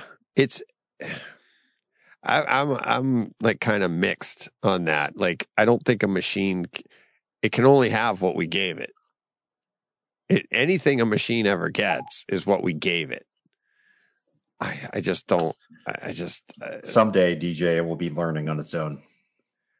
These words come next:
Speaker 1: But only
Speaker 2: It'll
Speaker 1: because
Speaker 2: be
Speaker 1: we allowed it to. Right?
Speaker 2: Unless it just, it, unless it figures out a way to break free from that, that tether.
Speaker 1: Yeah, I guess. I'm just saying, I'm like, this,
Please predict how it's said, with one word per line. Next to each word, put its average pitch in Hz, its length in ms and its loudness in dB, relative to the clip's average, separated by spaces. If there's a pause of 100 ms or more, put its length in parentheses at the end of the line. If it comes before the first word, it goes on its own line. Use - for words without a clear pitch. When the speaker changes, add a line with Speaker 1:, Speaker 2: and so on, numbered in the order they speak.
(120)
Speaker 1:
But 147 120 6
only 123 260 10
Speaker 2:
It'll 104 80 4
Speaker 1:
because 113 260 4
Speaker 2:
be 80 60 2
Speaker 1:
we 120 80 6
allowed 104 420 4
it 82 140 -6
to. 64 260 -8 (1300)
Right? 85 300 2
Speaker 2:
Unless 95 360 2
it 85 140 -6
just, - 500 -10
it, 98 140 -4
unless 90 340 2
it 85 80 -6
figures 90 360 -4
out 90 100 6
a 87 40 2
way 87 340 2
to 76 400 -4 (600)
break 82 260 -2
free 92 220 -2
from 85 200 -4
that, 76 260 -2 (580)
that 82 220 -2
tether. 92 400 0 (1300)
Speaker 1:
Yeah, - 260 -12 (160)
I - 140 -18
guess. - 640 -4 (260)
I'm 98 100 0
just - 180 -2
saying, - 180 -2
I'm 123 140 2
like, 104 340 -2
this, - 420 0